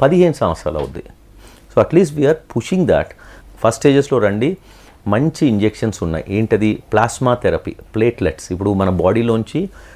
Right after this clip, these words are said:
ఇప్పుడు మీరు ప్లేట్‌లెట్స్ అందరికీ తెలిసిన విషయమే, ఈ డెంగ్యూ ఫీవర్లు అప్పుడు వింటాం. దాన్ని అన్ని కాన్సన్ట్రేట్ చేసి మోకాల్లో కానీ తుంటిలో కానీ ఇస్తాం. అంటే ఏ జాయింట్లోనే ఇవ్వచ్చు. ఇది ఇవ్వటం వల్ల ఏంటంటే అక్కడ రెడ్‌నెస్ అంతా తగ్గిపోద్ది. ఈ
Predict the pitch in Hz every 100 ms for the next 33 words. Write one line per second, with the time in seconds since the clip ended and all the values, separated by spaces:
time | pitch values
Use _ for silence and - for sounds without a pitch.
0 | - 98 101 101 - 101 101 120 101 104
1 | 98 90 - 87 - 92 87 - 95 87
2 | 82 98 104 95 107 92 92 87 87 80
3 | 78 80 - - - - - - 107 107
4 | 139 180 - 113 127 131 120 104 95 92
5 | - 214 - - - 101 98 104 98 95
6 | 98 104 101 95 98 90 82 - - 71
7 | - - - - - 120 - 120 143 131
8 | 123 127 131 82 82 - - - - 98
9 | 98 139 180 185 156 107 92 92 85 -
10 | 147 - - - - - - 123 101 101
11 | 120 143 117 110 117 127 92 82 - 78
12 | -